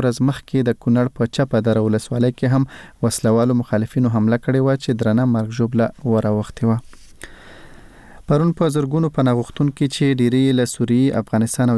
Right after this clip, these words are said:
عراق څخه دي، جرمني ته ورسېدل. په دوی کې اکثر یې له هنګري نه د اتریش د لارې د سفر نه پس ورسېدلي دي. دوی هلته په هنګري کې ډېرې شپې اړولې وې. د جرمني چارواکي وایي، د سپتمبر په پنځمه نېټه یولس زره پناه غوښتونکي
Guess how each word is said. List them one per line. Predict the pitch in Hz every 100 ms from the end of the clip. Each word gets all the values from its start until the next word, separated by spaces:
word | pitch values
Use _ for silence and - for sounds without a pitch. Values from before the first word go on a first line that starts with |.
| 113
عراق | 120 -
څخه | 131 - 123
دي، | 120
جرمني | 113 107 107 107
ته | 110
ورسېدل. | 104 104 - 110 104 120 -
په | 123
دوی | 156 -
کې | 151
اکثر | 135 - 147
یې | 127
له | 120
هنګري | 117 117 120 135
نه | 131
د | 120 110
اتریش | - 131 -
د | 127 120
لارې | 120 123 117
د | -
سفر | 107 - 123
نه | 113 -
پس | 123 - - - 113
ورسېدلي | 113 110 110 - 113 110 113
دي. | 113 117
دوی | 123
هلته | 120 123 123
په | 117
هنګري | 117 113 131 127
کې | 139 131 123
ډېرې | 143 127 113
شپې | - 120
اړولې | 101 110 110 110
وې. | 110 - - - - -
د | 135
جرمني | 151 151 160 151
چارواکي | 151 143 147 - 147
وایي، | 143
د | 131
سپتمبر | 131 - 131 131 131 -
په | 117
پنځمه | 113 110 135 123
نېټه | 117 - 117
یولس | 117 135 139 117 -
زره | 117 -
پناه | 110 110
غوښتونکي | 107 - 131 -